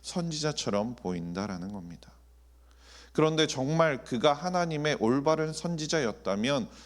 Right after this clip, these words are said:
그가 어떤 태도를 보이는 것이 옳았을까요? 그가 이스라엘을 위한 하나님의 그 구원의 역사, 하나님께서 지금까지 하셨던 일들과 앞으로 이스라엘 백성들을 통해서 하실 일들을 그가 바르게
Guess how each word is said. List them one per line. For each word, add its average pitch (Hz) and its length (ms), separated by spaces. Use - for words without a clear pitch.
그가 123 240
어떤 165 540
태도를 143 400
보이는 101 380
것이 90 280
옳았을까요? - 840
그가 147 300
이스라엘을 151 760
위한 120 300
하나님의 151 580
그 139 180
구원의 117 460
역사, 92 420
하나님께서 175 720
지금까지 143 720
하셨던 156 540
일들과 95 580
앞으로 156 680
이스라엘 143 460
백성들을 127 540
통해서 151 340
하실 175 420
일들을 117 560
그가 147 280
바르게 135 400